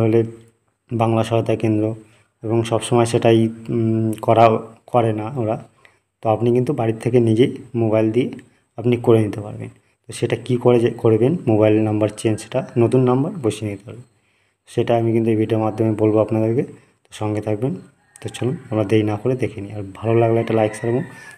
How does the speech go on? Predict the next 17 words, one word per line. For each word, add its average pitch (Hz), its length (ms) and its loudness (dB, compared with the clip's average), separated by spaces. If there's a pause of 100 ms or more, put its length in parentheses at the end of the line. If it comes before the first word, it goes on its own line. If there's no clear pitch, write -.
(120)
সাবস্ক্রাইব - 460 -8
করে - 100 -12
দেবেন। - 100 -6
তো 120 100 -2
বন্ধুরা, 117 260 -8 (100)
সবার 110 220 -6
আগে 113 180 -8 (120)
চলে 113 220 -6
আসবেন 123 260 -6 (440)
আইপিপিবি 113 1120 -12 (260)
অনলাইন 110 460 -14
ডট 101 160 -12 (100)
কমে। 95 260 -20 (680)
যে 110 180 -10
কোনো 131 120 -8 (120)
ব্রাউজিংয়ে 113 540 -8
আপনি 110 180 -10